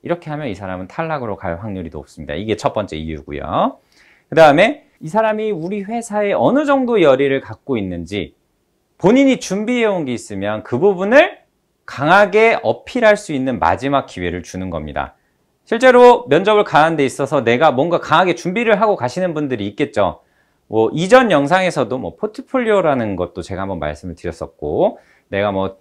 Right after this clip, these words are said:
열심히 오-, 뭐, 외워온 뭔가 자료가 있다라든지 이렇게 하게 되면 그 부분을 어쨌든 꼭 보여주고 싶잖아요. 그럼 그 시간을 활용을 해서 마지막으로 하고 싶은 말 그 시간에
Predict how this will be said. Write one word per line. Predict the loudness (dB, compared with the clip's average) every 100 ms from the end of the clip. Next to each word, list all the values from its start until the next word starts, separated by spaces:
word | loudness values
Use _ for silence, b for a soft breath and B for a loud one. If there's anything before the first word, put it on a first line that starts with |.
| -20 _
열심히 | -2 0 0 -2 2 2
오-, | 0 -6
뭐, | -12 -12
외워온 | -6 0 4 4 2 -4 -12
뭔가 | -16 -14 -10 -10
자료가 | -8 -6 -2 -2
있다라든지 | -2 -2 -2 -6 -10
이렇게 | -10 -10 -10
하게 | -10
되면 | -8 -6 -6 -8 b b _
그 | -2
부분을 | 0 0 4
어쨌든 | 4 2 -4 -4
꼭 | -4 -2
보여주고 | 4 6 6 4 -6
싶잖아요. | -4 -4 -4 -6 -10
그럼 | _ -12
그 | -6 0 2 0
시간을 | -2 0 0 2 -2
활용을 | -2 -2 -2 -2
해서 | 0 0 2
마지막으로 | 0 0 -2 0
하고 | -2
싶은 | -6 -8 -4
말 | -2 -2
그 | -8
시간에 | -10 -6 -2 0 -2